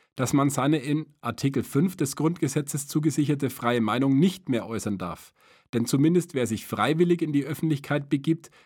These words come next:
muss auch damit zurechtkommen, dass er aneckt. Man kann ja Professor Christian Drosten für einen eitlen Selbstdarsteller halten, der sein Fähnchen nach dem Wind gedreht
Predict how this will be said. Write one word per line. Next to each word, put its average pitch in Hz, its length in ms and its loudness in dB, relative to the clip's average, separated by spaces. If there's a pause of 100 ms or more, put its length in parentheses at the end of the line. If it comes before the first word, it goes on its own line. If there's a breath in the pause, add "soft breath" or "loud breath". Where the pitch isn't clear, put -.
muss 123 180 -2
auch - 280 0
damit 151 320 2
zurechtkommen, 135 840 0 (280)
dass 123 160 0
er 131 120 2
aneckt. 120 560 -6 (1200 loud breath)
Man 107 200 0
kann 147 220 2
ja 170 140 2
Professor 143 480 -2
Christian 127 500 -2
Drosten 139 460 -2
für 139 160 -6
einen 120 280 0
eitlen 139 380 0
Selbstdarsteller 110 800 -2
halten, 98 300 -8
der 95 100 -8
sein 101 220 -6
Fähnchen 139 360 0
nach 131 160 0
dem 123 220 0
Wind 165 240 0
gedreht 147 380 0